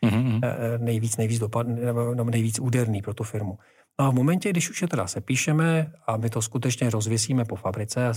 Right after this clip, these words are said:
Speaker 2: máme, eh, přes padesát míst, kde se vlastně ty priority zo-, ob-, objeví, takže se tomu nedá vyhnout po té fabrice. To ve všech meeting, meeting roomech, je to, je to na vstupu, máme to na zdi napsaný, tak dále, na televizi se to promítá.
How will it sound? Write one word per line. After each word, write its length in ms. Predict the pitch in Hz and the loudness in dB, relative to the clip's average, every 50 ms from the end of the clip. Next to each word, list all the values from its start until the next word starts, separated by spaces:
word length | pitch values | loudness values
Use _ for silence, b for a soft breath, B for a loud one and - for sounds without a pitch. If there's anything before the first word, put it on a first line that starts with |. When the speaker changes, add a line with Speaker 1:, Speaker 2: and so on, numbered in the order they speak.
| 113 | -2
Speaker 2:
máme, 240 | 117 107 104 104 104 | -2 -2 0 0 -2
eh, 280 | 104 104 101 98 101 101 | -2 -4 -6 -8 -8 -10
přes 240 | 101 - 113 107 | -8 -6 -6 -6
padesát 580 | - - 113 - 110 - - 117 113 113 - - | -4 -2 -2 -2 -2 -2 -2 0 -2 -2 -2 -2
míst, 280 | 95 95 117 127 - - | -2 0 0 -2 -2 -4
kde 180 | 139 117 113 107 | -4 -4 -4 -2
se 140 | - 117 | -2 -4
vlastně 260 | 107 104 104 - 120 110 | -4 -4 -4 -4 -4 -2
ty 120 | - 113 | -2 -4
priority 420 | 110 - 107 107 110 113 113 - | -4 -2 -2 -2 -2 -2 -2 -2
zo-, 180 | 113 110 120 110 | -2 -2 -4 -2
ob-, 160 | 120 120 113 - | -2 -2 -2 -2
objeví, 440 | - 117 113 113 113 110 117 123 127 | -2 0 0 2 2 2 0 0 0
takže 220 | - 113 107 110 | 0 0 0 0
se 120 | - 117 110 | 0 -2 -2
tomu 200 | 113 110 113 110 | 0 0 0 0
nedá 320 | 107 104 101 110 110 113 | -2 -2 0 0 0 2
vyhnout 380 | 113 110 101 104 110 110 117 - | 0 0 0 0 0 -2 -2 -4
po 100 | 107 107 | -6 -6
té 140 | - 110 | -4 -6
fabrice. 480 | 107 - 110 101 107 107 - - 127 147 B B B B _ | -4 -4 -6 -4 -4 -2 -2 -2 -2 -2 B B B B _
To 60 | - | -4
ve 100 | 107 113 | -4 -2
všech 240 | 113 - - 117 - | -2 -2 -4 -2 0
meeting, 380 | 117 117 113 - 120 113 113 - | 0 0 0 0 0 0 0 0
meeting 380 | 120 120 113 113 117 113 113 | -2 -2 -2 0 0 0 0
roomech, 420 | 113 110 110 110 107 107 107 107 - | 0 0 0 0 0 -2 -2 -4 -6
je 80 | 107 | -8
to, 200 | - - 107 110 110 B B B B B _ | -6 -4 -4 -4 -6 B B B B B _
je 60 | 110 | -6
to 100 | - 113 | -4 -2
na 100 | 101 92 | -2 -4
vstupu, 480 | 87 - - - - 107 104 - - 107 | -4 -4 -4 -4 -4 -4 -6 -4 -4 -2
máme 200 | 101 95 95 104 | -2 -2 -4 -4
to 120 | - 107 | -4 -4
na 160 | 104 101 104 101 | -2 0 0 -2
zdi 280 | 104 101 101 110 101 | -2 -2 -2 -2 -4
napsaný, 520 | 101 101 - - - 104 101 98 98 95 95 - _ _ _ _ _ _ _ | -4 -4 -4 -4 -2 -2 -4 -4 -6 -8 -12 -16 _ _ _ _ _ _ _
tak 120 | 110 113 | -4 -2
dále, 340 | 107 110 101 101 101 98 104 101 | -2 0 0 0 0 0 -2 -2
na 100 | 95 92 | -4 -4
televizi 480 | - 107 101 101 101 95 104 104 98 | -2 -2 0 0 0 -2 -4 -4 -4
se 120 | - - 107 | -4 -4 -4
to 120 | - 98 | -6 -8
promítá. 540 | - - 101 98 98 98 - - 101 101 | -6 -6 -6 -6 -8 -8 -8 -8 -8 -8